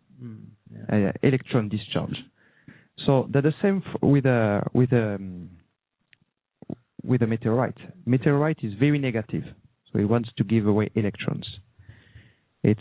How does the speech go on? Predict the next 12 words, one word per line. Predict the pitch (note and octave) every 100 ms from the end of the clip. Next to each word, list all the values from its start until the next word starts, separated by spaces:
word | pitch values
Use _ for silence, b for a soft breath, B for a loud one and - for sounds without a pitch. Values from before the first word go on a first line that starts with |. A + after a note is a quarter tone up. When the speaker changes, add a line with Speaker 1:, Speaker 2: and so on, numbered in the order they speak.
| -
Speaker 2:
reaches | D#3+ -
an | E3+
area, | D#3+ D#3 C#3 C3 D3+ E3 _ _ _ _ _ _ _ _ A#2
and | A#2
it | A#2+
should | B2+
be | B2+ C#3 _ _ _ _ D3+
posit-, | D#3 C#3+ - _ _ _ _ _ _ -
more | D3+ E3 E3+
positive | E3 D3 D3 D#3 C3
than |
the | A#2+